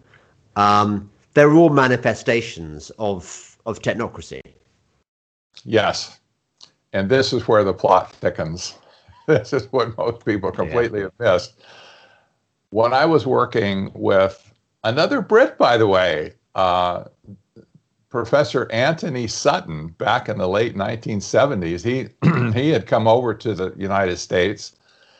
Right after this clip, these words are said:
Speaker 2: and, um, he was a, a professor of economics at U C L A,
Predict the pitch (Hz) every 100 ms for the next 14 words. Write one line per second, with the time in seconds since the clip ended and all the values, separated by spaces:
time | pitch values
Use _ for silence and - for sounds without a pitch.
0 | _ _ - 101 95 92 90 95 87 85
1 | 87 92 - _ _ _ 113 117 104 92
2 | 104 90 92 - _ 95 98 90 - 101
3 | 120 117 113 101 104 104 104 139 101 98
4 | 98 85 101 117 117 117 98 95 90 90
5 | 214